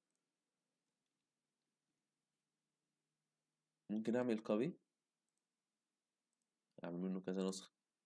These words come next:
تمام؟ فده الفرق بين الموف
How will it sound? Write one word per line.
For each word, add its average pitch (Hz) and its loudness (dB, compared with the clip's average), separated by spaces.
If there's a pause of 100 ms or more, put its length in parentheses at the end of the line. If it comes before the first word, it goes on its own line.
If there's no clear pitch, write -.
(1500)
تمام؟ 87 -12 (340)
فده 87 2
الفرق 101 2
بين 85 -4
الموف 90 -4